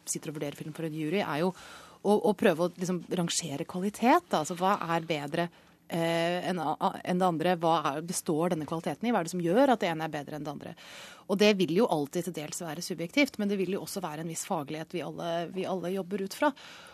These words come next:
Og der er i hvert fall, altså, p-, jeg og den s-, på en måte standen jeg representerer da, har jo sett så åpenbare kvaliteter i dette verket. Det har jo også, eh, internasjonale anmeldere, juryer og så videre.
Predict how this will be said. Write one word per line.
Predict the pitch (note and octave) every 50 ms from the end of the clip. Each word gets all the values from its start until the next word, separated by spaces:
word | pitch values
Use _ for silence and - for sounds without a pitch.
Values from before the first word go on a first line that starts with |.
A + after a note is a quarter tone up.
| - _ -
Og | G#3 G3+ G3+ G3+ G#3 G#3 F#3+
der | G3+ G3 G3 G#3 G#3 F#3+
er | F#3
i | F3 E3+
hvert | E3+ - -
fall, | - F#3+ F3+ F3+ F3+ E3+ E3+ D#3+ C#3+ C3
altså, | E3+ F3+ F#3+ F3
p-, | - F3+ E3+ - - - - - - F#3+
jeg | F#3 E3 D#3+ E3+ F3
og | F3
den | E3+ E3 E3 E3+
s-, | - - -
på | - - -
en | G3+
måte | - F3+
standen | - - A3 F3+ E3+ F#3+ G#3
jeg | G3+ G3 G3+
representerer | - - G3 - A3+ G3+ G3+ E3 F#3
da, | B3+ C#4 G#3+ E3+
har | F3+ E3 D#3+
jo | F3
sett | - - - F#3 - - -
så | - - - - F3 F3 F3 C3 E3
åpenbare | D#3 - D3+ D3 C#3 D3+ D3 D3+
kvaliteter | D#3 - D#3+ D3+ D#3+ - - C#3+ - - - F3 E3 D3+
i | D#3+ D#3+
dette | D3+ E3 E3 - - D#3 D3+
verket. | D#3 D3+ - - - F3+ E3 E3+
Det | E3+
har | E3+ F3+ E3 E3+
jo | A#2
også, | D3+ - - F#3+ F#3 F3 - - - - - - - - _ _
eh, | - F3+ E3+ E3+ E3+ E3+ F3 E3 C#3 B2+
internasjonale | F3 D#3+ - - F3 D#3+ - G3+ F3+ E3+ E3+ E3+ D#3
anmeldere, | F3+ F3 E3 D#3 D#3+ D#3 E3 D#3+ D#3+
juryer | D#3+ E3+ D#3+ D#3 D#3 D#3+ D#3+ D#3+ D#3 -
og | E3+
så | - - F#3+
videre. | F3+ D#3 F#3+ A#3+ A#3+